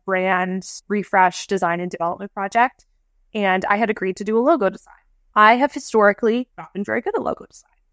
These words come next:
I still, like, I just did a logo design a couple months ago, and, like, 'cause I was kind of missing brand work, and I was like, "Oh, maybe I should do brand work again." And I tried doing it. I was like, "I don't <laughs> need to do this again."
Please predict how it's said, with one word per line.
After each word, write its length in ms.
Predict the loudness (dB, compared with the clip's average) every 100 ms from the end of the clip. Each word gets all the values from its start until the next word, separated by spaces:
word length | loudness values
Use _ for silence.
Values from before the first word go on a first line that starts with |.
| 0
I 500 | 4 4 2 0 -4
still, 640 | -6 2 4 4 2 -4 -10 -8
like, 160 | -4
I 80 | -2
just 220 | -2 -4
did 80 | -2
a 60 | 2
logo 260 | 2 2
design 300 | -2 -2 -2
a 20 | 0
couple 240 | -2 0
months 240 | 0 0
ago, 420 | 2 4 6 4 2
and, 160 | -2 0
like, 340 | 0 -2 _ _ _
'cause 100 | -2
I 80 | 0
was 140 | -2
kind 120 | -2 0
of 80 |
missing 380 | 0 -2 -2 -2
brand 260 | 2 2 2
work, 200 | 0 -2
and 60 |
I 40 | -8
was 100 | -10
like, 120 | -8 2
"Oh, 160 | 4
maybe 180 | 4 -2
I 40 | -6
should 120 | -8
do 80 | -8
brand 220 | -4 -2
work 160 | -2 -4
again." 400 | -4 -2 -2 -6 _ _ -4
And 80 | -2
I 80 |
tried 260 | 0 2 2
doing 220 | 0 -2
it. 160 | -2 -4
I 80 | -4
was 160 | -4
like, 160 | -6 -8 _ _ -12 -10 -2
"I 60 | 0
don't 160 | 2 2
<laughs> 0 |
need 140 | 2
to 100 | 0
do 100 | 0
this 240 | 0 -2
again." 380 | -4 -6 -10 -16